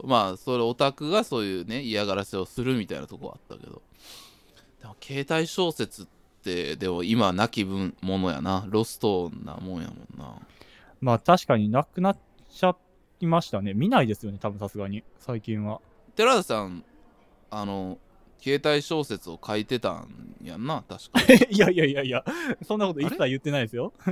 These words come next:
Speaker 2: <laughs> どこの噂、それ。
Speaker 1: あれ？なんか、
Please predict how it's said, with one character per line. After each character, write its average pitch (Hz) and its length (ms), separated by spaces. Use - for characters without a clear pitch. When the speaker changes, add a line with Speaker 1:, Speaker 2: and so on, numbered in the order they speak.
Speaker 2:
<laughs> 302 340
ど 165 120
こ 214 120
の 202 140
噂、 185 260
そ 131 140
れ。 110 120
Speaker 1:
あ 339 60
れ？ 214 100
な 262 120
ん 139 60
か、 95 300